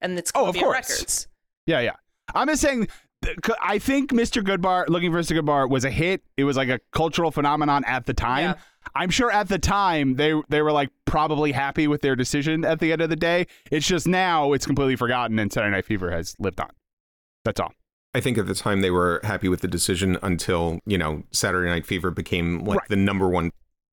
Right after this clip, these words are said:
Speaker 3: Within a year, it was, like, the biggest selling album in the
Speaker 2: Right,
Speaker 3: world.
Speaker 2: again. But again, I mean, Lowdown was a big hit. It's not like,
Speaker 3: Right.
Speaker 2: you know, it wasn't like it w-, didn't go anywhere and they're like, "Oh, we missed our shot." Like, it just was. And it's also
Speaker 3: And
Speaker 2: a,
Speaker 3: Lowdown was a
Speaker 2: a
Speaker 3: hit
Speaker 2: question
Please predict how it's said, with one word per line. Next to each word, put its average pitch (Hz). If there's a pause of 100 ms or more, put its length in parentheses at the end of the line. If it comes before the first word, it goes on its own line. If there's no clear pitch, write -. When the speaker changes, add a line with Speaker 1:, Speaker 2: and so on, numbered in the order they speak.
(140)
Speaker 3:
Within 143
a -
year, 120
it 76
was, 87
like, 95
the 92
biggest 82
selling 80
album 78
in 76
the 165
Speaker 2:
Right, 120
Speaker 3:
world. -
Speaker 2:
again. 78
But 294
again, 320
I 190
mean, 202
Lowdown 208
was 156
a 147
big 123
hit. 160
It's 107
not 151
like, 127
Speaker 3:
Right. 104 (160)
Speaker 2:
you 143
know, 104
it 131
wasn't 156
like 127
it 123
w-, 117
didn't 131
go 139
anywhere 110
and 113
they're 117
like, 131
"Oh, 202
we 190
missed 190
our 170
shot." 165
Like, 120
it 120
just 127
was. 104 (320)
And 202
it's 233
also 240
Speaker 3:
And 156
Speaker 2:
a, -
Speaker 3:
Lowdown 147
was 113
a -
Speaker 2:
a -
Speaker 3:
hit 185
Speaker 2:
question 208